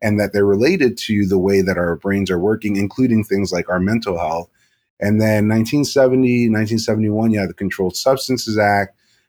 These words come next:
a United Nations Convention on Psychotropic Substances. And both of those function in parallel to basically make the classic psychedelics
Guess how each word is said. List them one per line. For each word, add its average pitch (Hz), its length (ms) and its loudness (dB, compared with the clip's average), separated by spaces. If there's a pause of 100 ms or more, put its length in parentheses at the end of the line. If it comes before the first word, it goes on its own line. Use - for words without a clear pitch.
(120)
a 101 80 0
United 107 400 2
Nations 104 680 0
Convention 113 480 2
on 98 180 2
Psychotropic 98 640 -2
Substances. 120 760 0 (360)
And 113 160 4
both 151 200 2
of 131 120 2
those 113 500 2
function 110 640 0
in 104 140 0
parallel 113 580 2 (160)
to 101 220 -2 (400)
basically 113 500 0
make 110 480 2
the 98 320 0
classic 135 400 -2
psychedelics 107 840 -2